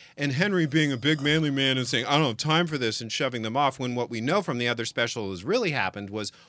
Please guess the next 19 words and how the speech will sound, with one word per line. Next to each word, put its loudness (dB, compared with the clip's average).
one 0
of -2
them -2
got 8
in 0
the -4
car 2
with 0
him, -6
suggesting 0
that -4
they -2
were -2
gonna -4
have -4
sex -2
in -6
the -10
car, 0